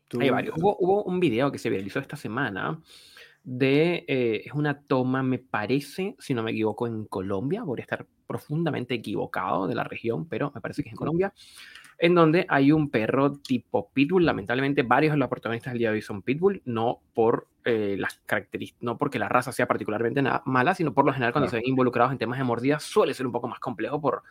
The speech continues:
Speaker 2: por la fuerza que tiene. No es lo mismo
Speaker 1: Claro.
Speaker 2: cuando el chihuahua que mordió al niño de cinco años no, no le va a hacer demasiado daño versus un pitbull, por ejemplo. Entonces,
Speaker 1: Claro.
Speaker 2: este es un video que es tomado como en un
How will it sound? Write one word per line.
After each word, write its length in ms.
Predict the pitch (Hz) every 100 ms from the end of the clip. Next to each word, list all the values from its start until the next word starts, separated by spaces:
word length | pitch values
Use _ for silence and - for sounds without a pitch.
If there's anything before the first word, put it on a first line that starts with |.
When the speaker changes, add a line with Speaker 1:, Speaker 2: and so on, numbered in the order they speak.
| _ _ -
Speaker 2:
por 120 | -
la 100 | 98
fuerza 240 | - 123 131
que 80 |
tiene. 260 | 190 143 98
No 100 | 110
es 60 | 110
lo 80 | 117
mismo 240 | 120 127
Speaker 1:
Claro. 180 | 123 127
Speaker 2:
cuando 200 | 123 117 - -
el 160 | - 131
chihuahua 540 | 135 131 139 123 123
que 100 | 123
mordió 460 | 117 113 113 123 120
al 100 | 113
niño 200 | 127 127
de 80 | 117
cinco 240 | 120 123
años 180 | 131 147
no, 280 | 113 107 95 -
no 340 | 117 104 104
le 160 | 104 110
va 60 |
a 20 | 104
hacer 160 | 117
demasiado 560 | - 123 120 123 - 113
daño 240 | 107 113
versus 240 | 143 107 -
un 140 | 107
pitbull, 320 | 135 110 -
por 140 | - -
ejemplo. 280 | - _ _ -
Entonces, 340 | 175 214 135 -
Speaker 1:
Claro. 160 | 95 92 _ - - - _ _
Speaker 2:
este 160 | - 226
es 20 |
un 60 | 226
video 440 | 180 131 180 - _ _ _ _ _ _ _ _ _ -
que 60 | 143
es 40 |
tomado 280 | 156 147 151
como 160 | 143 123
en 100 | 117
un 720 | 127 135 143 143 139 135 127